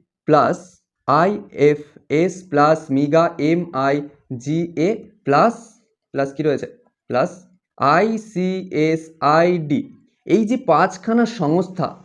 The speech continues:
এই পাঁচখানা সংস্থা নিয়ে গঠিত হচ্ছে ওয়ার্ল্ড ব্যাংক গ্রুপ, ঠিক আছে? এই দুটো আলাদা জিনিস। আমরা বলতে পারি যে এই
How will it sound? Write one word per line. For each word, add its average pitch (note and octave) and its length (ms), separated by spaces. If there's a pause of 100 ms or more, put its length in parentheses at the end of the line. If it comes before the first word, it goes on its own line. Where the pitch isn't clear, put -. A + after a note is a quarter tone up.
এই C#3+ 180
পাঁচখানা D#3+ 500
সংস্থা C#3 440
নিয়ে D3 400
গঠিত C#3 280
হচ্ছে D#3 540 (140)
ওয়ার্ল্ড G3+ 680 (1160)
ব্যাংক D3 420 (1600)
গ্রুপ, - 420 (1500)
ঠিক F#3 120
আছে? - 260 (380)
এই C#3+ 140
দুটো B2+ 220
আলাদা G#2+ 400
জিনিস। - 220 (120)
আমরা A3 220
বলতে G3+ 320
পারি C#3+ 240 (200)
যে G#3+ 500
এই F3+ 180